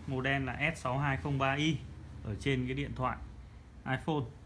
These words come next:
Thì bước đầu tiên ấy là các bạn phải cấp nguồn cho camera. Và bước thứ hai là chúng ta tải cái phần mềm Web Vision từ kho ứng dụng về máy.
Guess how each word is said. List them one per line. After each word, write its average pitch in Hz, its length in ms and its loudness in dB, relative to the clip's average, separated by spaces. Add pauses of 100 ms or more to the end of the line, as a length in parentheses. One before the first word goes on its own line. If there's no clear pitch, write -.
(1500)
Thì 135 100 4
bước 180 260 4
đầu 139 200 4
tiên 185 220 8
ấy 165 100 0 (140)
là 123 160 2
các 147 120 0
bạn 151 220 2
phải 117 140 0
cấp 185 180 0
nguồn 135 260 4
cho 131 120 2
camera. 139 500 4 (1600)
Và 131 80 4
bước 175 240 4
thứ 160 120 4
hai 175 320 8 (920)
là 120 160 2
chúng 127 160 0
ta 156 220 4 (160)
tải 117 260 6
cái 113 120 -2
phần 135 220 2
mềm 117 300 4 (320)
Web 165 220 4
Vision 135 300 4 (320)
từ 123 160 0
kho 135 140 2
ứng 139 140 2
dụng 165 240 -2
về 117 140 2
máy. 117 240 6